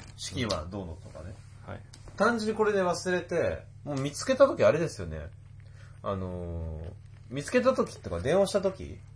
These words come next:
Speaker 2: うん。
Speaker 1: 今十一時四十分、あ、その電話した時十一時二十分ね。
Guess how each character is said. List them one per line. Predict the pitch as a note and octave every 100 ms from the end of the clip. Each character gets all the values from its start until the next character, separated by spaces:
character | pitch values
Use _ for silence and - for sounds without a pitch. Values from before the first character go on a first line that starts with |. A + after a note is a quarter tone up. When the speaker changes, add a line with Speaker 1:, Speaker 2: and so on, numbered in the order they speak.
| -
Speaker 2:
う | F#2
ん。 | C#2+ - - - - - -
Speaker 1:
今 | D#3 E3+ D3 G2+ F#2+
十 | C#3
一 | D#3+ E3
時 | B2
四 | G#2+ A2
十 | B2
分、 | - F#2+ E2+ G2
あ、 | A#2
そ | D3
の |
電 | G#2+
話 | C#3+
し | D3
た |
時 | C3 F#2
十 | G#2+
一 | C3+
時 | G#2+
二 | F#2+
十 | G#2+
分 | G#2+ F2
ね。 | D#2+